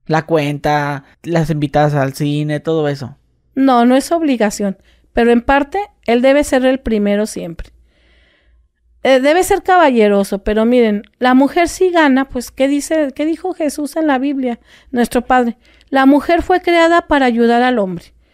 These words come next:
Speaker 2: Si la mujer trabaja, ¿por qué no ayudar al hombre también?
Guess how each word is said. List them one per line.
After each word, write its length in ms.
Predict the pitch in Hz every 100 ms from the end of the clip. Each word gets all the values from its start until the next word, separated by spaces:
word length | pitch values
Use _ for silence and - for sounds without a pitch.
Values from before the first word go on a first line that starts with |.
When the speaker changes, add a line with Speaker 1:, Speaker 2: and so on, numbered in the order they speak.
| _ _ _ _
Speaker 2:
Si 160 | -
la 120 | 294 294
mujer 360 | 302 - 370
trabaja, 720 | 370 403 381 370 - 339 339 _ _ -
¿por 160 | 277
qué 140 | - 339
no 80 |
ayudar 340 | 359 339 359 359
al 140 | 349
hombre 220 | 339 330
también? 600 | 359 311 302 320 349 320